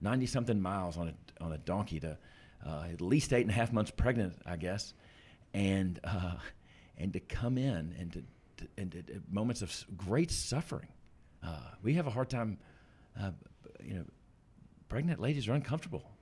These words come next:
Uh, I think we know that. And, uh, those listening know that. And even getting in a car is difficult, but to get on a donkey across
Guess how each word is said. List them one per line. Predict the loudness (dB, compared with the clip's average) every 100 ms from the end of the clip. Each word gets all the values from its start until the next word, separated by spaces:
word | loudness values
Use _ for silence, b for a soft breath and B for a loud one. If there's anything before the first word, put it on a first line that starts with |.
| -12
Uh, | -8 -8 -8 -16 -20 -16
I | -6
think | -6 -6 -20 -20 -20 -20 -20 -4
we | 2
know | 4
that. | 4 0 -6 b b b b b 0
And, | 2 2 0
uh, | 0 -2 -4 0
those | 2 4
listening | 2 2 2 8
know | 10
that. | 10 8 0 -12 b b -2
And | 2
even | 6
getting | 6 6
in | 6
a |
car | 6 4 2
is | 2
difficult, | 2 2 0 -2 0
but | -2 2
to | 4
get | 4
on | 4
a | 4
donkey | 2 2 0
across | -2 -2 -2 -4